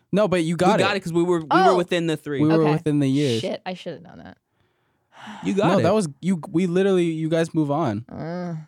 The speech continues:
Speaker 1: You guys
Speaker 3: okay.
Speaker 1: literally move
Speaker 3: I just
Speaker 1: on
Speaker 3: feel bad.
Speaker 1: forward.
Speaker 3: I should kn-, uh, the, Ronald Reagan's second inaugural, I should know the year of that. Well, whatever. It doesn't matter because
Speaker 2: Do you have a paper due?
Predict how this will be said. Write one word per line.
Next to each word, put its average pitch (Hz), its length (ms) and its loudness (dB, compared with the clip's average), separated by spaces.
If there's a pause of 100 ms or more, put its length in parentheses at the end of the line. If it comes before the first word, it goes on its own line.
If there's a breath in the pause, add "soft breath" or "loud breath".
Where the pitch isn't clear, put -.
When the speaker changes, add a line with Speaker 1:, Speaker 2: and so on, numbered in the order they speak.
(120)
Speaker 1:
You 143 80 0
guys 151 220 2
Speaker 3:
okay. 139 40 -6
Speaker 1:
literally 147 240 2
move 131 140 2
Speaker 3:
I 240 80 0
just - 160 0
Speaker 1:
on - 40 -2
Speaker 3:
feel 330 140 0
bad. 208 220 0
Speaker 1:
forward. - 100 -2
Speaker 3:
I 220 60 -2
should 285 240 -6
kn-, 254 120 -6 (240)
uh, 240 80 2
the, 226 300 -4
Ronald 233 500 0
Reagan's 226 440 0
second 202 300 0
inaugural, 175 680 -2
I 214 100 0
should 233 260 0
know 196 220 2
the 175 260 -4
year 160 280 0
of 143 60 -8
that. - 180 -8
Well, 156 200 -10
whatever. 127 320 -14 (1000)
It 208 80 -4
doesn't 254 240 -4
matter 254 260 -2
because 165 520 -4
Speaker 2:
Do 160 80 -4
you 180 80 2
have 175 80 -2
a 151 40 -2
paper 151 400 -2
due? 226 380 -4